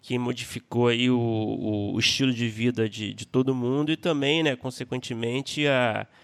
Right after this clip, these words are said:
é, a vida profissional de todos nós, né? E o cenário audiovisual... é, certamente tá passando por mudanças, vai passar por mudanças. Eu queria saber, a partir do seu ponto de vista, né, como produtora já nesse mercado já há algum tempo,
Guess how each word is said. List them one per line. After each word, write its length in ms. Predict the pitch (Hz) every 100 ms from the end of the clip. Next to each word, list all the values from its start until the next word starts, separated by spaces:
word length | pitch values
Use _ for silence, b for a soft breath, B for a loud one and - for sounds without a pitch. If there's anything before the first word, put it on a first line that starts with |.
| b b -
é, 920 | 101 104 101 98 95 95 92 92 95 -
a 160 | 101 104
vida 260 | 117 139
profissional 800 | - 147 - 180 135 123 123 117
de 100 | 113
todos 320 | - 110 101
nós, 380 | 101 92 85 90
né? 340 | 117 123 117 104
E 320 | 107 110 - -
o 80 | 123
cenário 460 | - 131 123 131 135
audiovisual... 840 | 127 131 120 120 120 131 143 - b b b -
é, 760 | 110 110 107 107 104 101 98 95
certamente 960 | - 143 147 143 123 120 117 - 117
tá 120 | -
passando 460 | 120 117 113 127 120
por 160 | - 113
mudanças, 580 | 107 104 123 139 123
vai 140 | 98 117
passar 380 | - 110 110 110
por 180 | 104
mudanças. 640 | 104 107 104 120 127 131 - B B B _
Eu 120 | 139
queria 260 | - 175 185
saber, 320 | - 170 175
a 80 | 175
partir 320 | 175 156 180
do 60 | -
seu 180 | 180
ponto 240 | 160 170 -
de 140 | 165
vista, 480 | 135 143 165 - 131
né, 120 | 139
como 240 | 131 135 127
produtora 600 | 131 127 123 120 131 123
já 160 | 107 117
nesse 280 | 113 -
mercado 480 | 110 107 - 110 113
já 100 | 104
há 40 | 110
algum 220 | 113 113
tempo, 600 | - 104 123 127 120